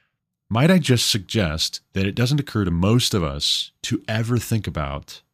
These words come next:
the year of Jubilee and its ramifications for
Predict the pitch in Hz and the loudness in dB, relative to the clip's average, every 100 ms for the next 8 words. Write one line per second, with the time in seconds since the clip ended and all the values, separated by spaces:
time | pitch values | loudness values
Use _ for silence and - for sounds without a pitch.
0 | _ _ 90 92 90 78 87 80 76 69 | _ _ -4 0 -2 -2 -4 -2 -4 -6
1 | 69 71 82 - 71 67 - - - - | -8 -8 -8 -6 -8 -10 -14 -16 -16 -18
2 | - - _ _ _ _ _ _ _ _ | -20 -20 _ _ _ _ _ _ _ _
3 | _ _ _ 117 101 90 85 | _ _ _ 0 2 4 2